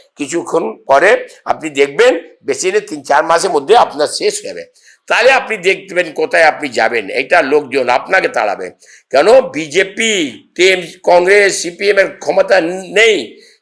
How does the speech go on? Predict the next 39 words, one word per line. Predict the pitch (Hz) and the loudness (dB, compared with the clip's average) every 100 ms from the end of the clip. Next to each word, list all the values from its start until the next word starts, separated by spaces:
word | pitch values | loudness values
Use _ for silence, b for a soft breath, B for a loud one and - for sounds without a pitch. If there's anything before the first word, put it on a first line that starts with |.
| _ | _
কিন্তু | 202 180 214 | -10 0 2
মানুষের | 170 165 202 240 277 254 | 4 2 4 4 2 2
ক্ষমতা | 247 196 190 185 180 | 2 2 0 2 2
আছে, | 165 175 | 2 0
যে | 170 | -4
মানুষ | 127 127 156 160 | -4 -2 -4 -4
আপনাকে | 123 - 123 | -8 -8 -10
তাড়িয়ে | - 98 101 101 | -8 -8 -8 -8
দেবে। | 98 98 | -8 -8
দেখবেন | 104 107 110 | -8 -6 -4
আগামী | 101 101 117 160 202 B B | -2 -2 0 0 -2 B B
এই, | 127 135 - | -2 -2 -2
এই | 170 | 0
মাসে, | 147 143 - - - B - | 2 2 2 0 -4 B -2
এই, | 170 160 | 0 2
এই, | 170 165 | 2 0
এই | 156 | -2
বছরে | 180 165 - 165 190 262 - B | 2 0 2 0 2 0 -4 B
এপ্রিল | 120 110 160 | -6 -4 -4
মাসে | 151 156 156 | 0 0 0
আপনি | 208 147 | -4 -6
চলে | 131 110 104 | -8 -4 -4
যাবেন। | 85 85 _ _ b b | -6 -16 _ _ b b
আজকে | 127 143 214 | -2 0 0
একটা | 190 196 | 0 0
বন্ধু | 139 165 196 | 0 -4 2
আমাকে | 202 151 135 | 2 2 -4
বলছিল | 120 113 135 208 285 b b b | -6 -6 -6 -6 -6 b b b
যে | 151 | -6
মুসলমানদের | 147 165 196 214 208 208 | -4 -2 0 2 2 2
জন্য | 202 202 | -2 -2
কি | - 175 175 - | -4 -8 -12 -2
করলো, | 175 180 123 87 - - | 0 2 -2 -6 -14 -12
আমরা | 90 | -6
বললাম, | 110 107 | -2 -2
"হ্যাঁ, | 104 | -2
সে | - 127 | -2 0
হান্ড্রেড | 123 120 214 - | 0 0 -4 0
পার্সেন্ট।" | 208 214 | 0 -2